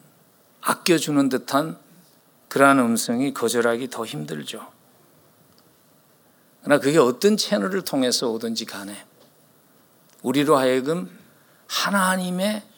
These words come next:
크고 놀라우심을 경험하며 사는 것에 방해거리가 된다면 그걸 단호하게 거절할 수 있어야 합니다.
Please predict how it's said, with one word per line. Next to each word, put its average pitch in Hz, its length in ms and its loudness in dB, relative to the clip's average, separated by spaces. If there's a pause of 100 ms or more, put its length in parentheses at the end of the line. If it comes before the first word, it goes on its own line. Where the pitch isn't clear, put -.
(160)
크고 214 380 0
놀라우심을 135 960 2 (880)
경험하며 185 680 4
사는 143 420 2
것에 131 260 -2
방해거리가 120 680 -2
된다면 101 440 -16 (1160)
그걸 113 160 -6
단호하게 110 720 -4 (1160)
거절할 107 400 -2
수 - 160 -2
있어야 101 320 -10
합니다. 101 320 -18